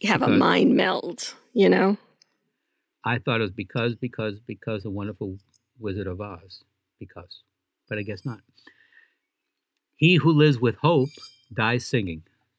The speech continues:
Speaker 1: Hmm.
Speaker 2: Yeah. Next. Graves are filled with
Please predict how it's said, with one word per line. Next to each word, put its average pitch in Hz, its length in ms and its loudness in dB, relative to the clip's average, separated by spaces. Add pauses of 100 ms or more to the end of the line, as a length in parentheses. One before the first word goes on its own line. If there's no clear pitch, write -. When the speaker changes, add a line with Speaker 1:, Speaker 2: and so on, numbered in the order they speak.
(960)
Speaker 1:
Hmm. 311 460 -6 (840)
Speaker 2:
Yeah. 156 140 -6 (1800)
Next. 139 380 -6 (2500)
Graves 165 420 2
are 151 120 2
filled 123 540 0
with 107 240 -4